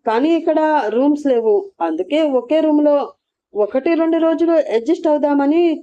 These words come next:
చెప్పి తీసుకోవచ్చు, తీసుకువచ్చాను. అందులో తప్పేముంది? నేను మారడం ఏముంది?"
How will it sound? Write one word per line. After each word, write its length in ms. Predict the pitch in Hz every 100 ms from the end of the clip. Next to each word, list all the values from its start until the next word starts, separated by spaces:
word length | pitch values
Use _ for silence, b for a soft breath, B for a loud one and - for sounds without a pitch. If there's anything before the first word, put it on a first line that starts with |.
| -
చెప్పి 220 | 262 262 415
తీసుకోవచ్చు, 680 | 320 302 285 277 240 202 202 _
తీసుకువచ్చాను. 880 | 285 330 - 277 233 208 180 180 190 - _ _ -
అందులో 340 | 175 175 233 320
తప్పేముంది? 880 | 320 302 320 311 302 294 294 294 - _ _ 220
నేను 240 | 226 233
మారడం 560 | 214 370 277 370 415 392
ఏముంది?" 640 | 311 247 185 170 151